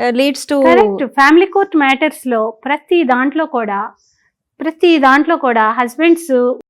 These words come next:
Speaker 2: క్రుయల్టీ గ్రౌండ్స్ కానీ వాటిలో చూస్తూ ఇంటి పనులు సరిగ్గా చేయదు, ఇంట్లో కేర్ తీసుకోదు, నాకు ఆఫీస్‌కి టైంకి వెళ్ళటానికి ఇవన్నీ ప్రొవైడ్ చేయదు, వంట చెయ్యదు, మా పేరెంట్స్‌ని సరిగ్గా చూసుకోరు,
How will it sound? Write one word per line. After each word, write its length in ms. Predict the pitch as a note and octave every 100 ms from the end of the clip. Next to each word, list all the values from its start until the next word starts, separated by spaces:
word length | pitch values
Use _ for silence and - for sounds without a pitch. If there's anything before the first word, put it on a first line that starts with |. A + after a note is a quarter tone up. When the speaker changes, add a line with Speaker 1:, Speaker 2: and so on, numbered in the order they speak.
| -
Speaker 2:
క్రుయల్టీ 420 | D4+ E4+ E4 D#4+
గ్రౌండ్స్ 360 | B3 B3 C4 C4
కానీ 300 | B3 A3 A3+
వాటిలో 320 | B3 C4 E4
చూస్తూ 580 | D#4 B3 A3+ A3+ G#3+ - _ _ _ _ _ -
ఇంటి 220 | C#4 D4
పనులు 260 | D#4+ D#4+ D4+
సరిగ్గా 380 | C#4+ B3 A#3
చేయదు, 600 | C4 B3+ A3 G#3 G#3 - - -
ఇంట్లో 400 | C#4 C4 C#4 F4
కేర్ 320 | E4+ B3+ D4
తీసుకోదు, 760 | D4 C4 A#3 A3+ G#3 G3+ G#3+ - _ _ -
నాకు 580 | C4 C4 D#4 D#4 D4 B3
ఆఫీస్‌కి 540 | B3 C4 D4 C#4 E4
టైంకి 360 | D4 C4 C#4 D4+
వెళ్ళటానికి 600 | D4 C#4 C#4 C4+ C4+ D4
ఇవన్నీ 340 | C#4+ A#3 A#3
ప్రొవైడ్ 540 | C#4 A#3 G#3 A#3+ C4 C4
చేయదు, 440 | A3+ G#3 G#3 - -
వంట 200 | A#3+ B3
చెయ్యదు, 640 | C#4+ D4 B3 A#3 G#3 G#3 - _ _ -
మా 100 | B3+
పేరెంట్స్‌ని 560 | B3 B3 C4+ D#4 E4+ E4
సరిగ్గా 380 | C4 A3+ D4 D4
చూసుకోరు, 640 | B3 A3+ - A3+ G#3 A3